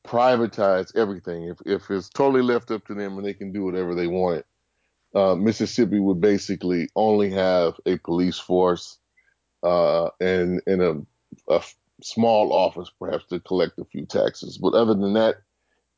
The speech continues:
uh, they would privatize everything, uh, <laughs> water, public education, uh, parks and recs,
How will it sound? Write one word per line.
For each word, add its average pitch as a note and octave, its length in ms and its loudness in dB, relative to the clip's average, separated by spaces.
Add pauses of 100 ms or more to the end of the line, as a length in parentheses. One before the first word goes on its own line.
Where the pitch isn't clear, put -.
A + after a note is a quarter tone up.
uh, F#2 220 0
they G#2 220 2
would G2 260 -2
privatize G#2 840 0
everything, D2+ 560 -10 (280)
uh, E2 460 -2
<laughs> - 80 -18
water, F#2+ 840 2 (280)
public G2 300 0
education, F#2 960 -2 (520)
uh, E2 160 0
parks G#2 460 0
and F2+ 120 -4
recs, G2 540 0